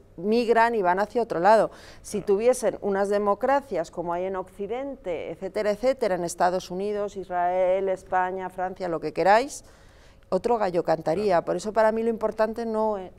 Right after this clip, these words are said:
Speaker 1: es que
Speaker 2: Entonces,
Speaker 1: haya o
Speaker 2: y
Speaker 1: no
Speaker 2: si me permites,
Speaker 1: frontera.
Speaker 2: Javier, decir una cosa, claro, es que si algo define a Occidente y el occidente cristiano es la voluntad civilizadora. O sea, lo que,
Speaker 1: Claro.
Speaker 2: lo que Occidente y el cristianismo ha traído a la humanidad es precisamente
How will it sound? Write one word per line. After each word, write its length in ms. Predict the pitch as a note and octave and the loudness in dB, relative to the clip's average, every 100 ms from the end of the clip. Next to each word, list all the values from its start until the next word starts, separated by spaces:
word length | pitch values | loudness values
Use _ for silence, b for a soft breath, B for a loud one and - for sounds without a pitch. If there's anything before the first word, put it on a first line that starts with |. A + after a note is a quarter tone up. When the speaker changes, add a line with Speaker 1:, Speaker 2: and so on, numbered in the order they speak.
| - | -14
Speaker 1:
es 300 | G3 - - - | -14 -14 -20 -10
que 60 | |
Speaker 2:
Entonces, 220 | G3 F#3+ F#3+ | -4 -4 -2
Speaker 1:
haya 140 | F#3 | -6
o 60 | - | -6
Speaker 2:
y 40 | |
Speaker 1:
no 60 | F#3+ | -8
Speaker 2:
si 40 | |
me 100 | F#3 | -6
permites, 380 | G2+ F#2 G#2+ A#2+ | -6 -6 -4 -4
Speaker 1:
frontera. 40 | - | -2
Speaker 2:
Javier, 200 | A2+ A#2 | -2 -2
decir 160 | G#2+ | -4
una 100 | A2 | -8
cosa, 160 | A2 A2+ | -8 -6
claro, 240 | G2+ A2 | -4 -6
es 120 | F2 | -8
que 160 | - G#2+ | -10 -10
si 100 | - | -8
algo 300 | G#2 A#2 - - A2 | -6 -6 -6 -16 -14
define 400 | F#2+ E2+ A2+ A2 | -12 -8 -6 -4
a 80 | |
Occidente 520 | G#2+ - F#2 A2 G#2 F#2 | -4 -6 -6 -6 -6 -8
y 40 | |
el 80 | E2+ | -10
occidente 320 | D#2+ F#2 F#2+ | -12 -12 -10
cristiano 400 | F#2+ - G2+ G#2 | -10 -10 -10 -10
es 100 | G2+ b b b | -14 b b b
la 120 | - F#2 | -10 -8
voluntad 380 | F#2 F2+ G#2 | -8 -10 -10
civilizadora. 680 | G2+ G#2 F#2+ F#2+ D2+ D2+ - | -8 -10 -10 -12 -14 -14 -16
O 60 | - | -16
sea, 100 | - | -16
lo 140 | C#2 | -14
que, 180 | - D2+ - | -14 -14 -14
Speaker 1:
Claro. 280 | - F#3+ E3 | -12 -10 -8
Speaker 2:
lo 80 | F#2 | -8
que 80 | F#2+ | -8
Occidente 540 | - F2+ G#2 A#2 A#2 | -10 -4 -4 -2 -2
y 40 | |
el 120 | G#2 G2+ | -4 -6
cristianismo 500 | F#2 F#2+ G2+ G2+ F#2+ | -10 -8 -8 -6 -6
ha 20 | |
traído 460 | F#2+ G2 F#2+ E2 D#2+ | -4 -4 -4 -8 -10
a 60 | E2 | -12
la 60 | |
humanidad 540 | D#2+ F2 E2+ G2 G#2+ - | -10 -10 -4 -2 -2 -6
es 160 | F2+ | -20
precisamente 680 | - - F2 F#2+ F#2 A2 | -20 -18 -8 -8 -6 -8